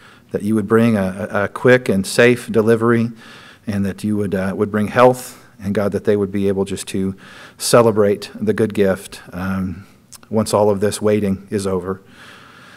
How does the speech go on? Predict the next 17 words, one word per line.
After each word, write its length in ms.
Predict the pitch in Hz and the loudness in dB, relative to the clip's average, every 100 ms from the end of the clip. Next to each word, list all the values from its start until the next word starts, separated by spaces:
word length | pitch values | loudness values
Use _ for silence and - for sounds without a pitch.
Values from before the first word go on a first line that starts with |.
| - - | -10 2
Thank 200 | 160 160 | 4 4
you 60 | |
for 120 | - | 4
this 160 | 151 147 | 6 6
time 220 | 160 160 | 6 4
together. 420 | 170 151 139 165 - - - - | 4 8 8 6 -4 -18 -20 -10
God, 140 | 120 127 | -2 0
I 40 | |
pray 220 | 123 135 | 2 2
you're 100 | 127 | 2
glorified 560 | 123 123 135 - 151 160 | 2 4 2 6 6 6
in 100 | 85 | 0
it. 120 | 92 - - _ - | -14 -18 -20 _ -14
In 120 | 101 | -10
Christ's 340 | - 107 - | -2 -2 -2
name, 240 | 90 87 - _ _ _ _ - - | -10 -10 -16 _ _ _ _ -12 -6
amen. 320 | 107 104 95 | -6 -6 -10